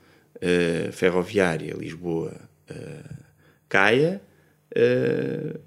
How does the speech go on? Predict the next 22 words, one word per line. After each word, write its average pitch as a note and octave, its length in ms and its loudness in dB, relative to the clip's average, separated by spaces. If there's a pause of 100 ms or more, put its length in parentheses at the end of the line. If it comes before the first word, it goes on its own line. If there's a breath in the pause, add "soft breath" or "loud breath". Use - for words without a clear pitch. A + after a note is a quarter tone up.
(300)
paga, A2+ 320 2 (300)
portanto, - 260 -8
de G2+ 80 -4
acordo - 260 -4
com - 120 -10
os - 80 -10
cálculos, - 520 -6 (320 loud breath)
os - 80 -12
últimos G2 260 -4
cálculos - 280 2
feitos - 260 0
para - 140 -2
esta - 180 -4
ligação. G#2+ 440 -8 (1600 loud breath)
Eh, G#2 260 8
portanto, - 320 6
para C#3+ 140 12
dizer C3+ 560 6
que, C3+ 460 4 (1400 soft breath)
havendo C#3 460 10
esta, A#2 580 8
esta, F#2+ 1120 2